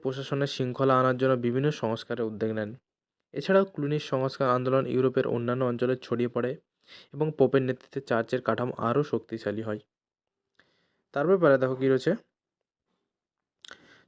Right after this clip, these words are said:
যদিও ক্লুনির সংস্কার আন্দোলন অনেক সফলতা অর্জন করেছিল, তবে কিছু সীমাবদ্ধতাও ছিল।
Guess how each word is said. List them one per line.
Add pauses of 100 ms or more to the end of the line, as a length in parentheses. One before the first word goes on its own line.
যদিও
ক্লুনির
সংস্কার
আন্দোলন
অনেক
সফলতা
অর্জন
করেছিল,
তবে
কিছু
সীমাবদ্ধতাও
ছিল।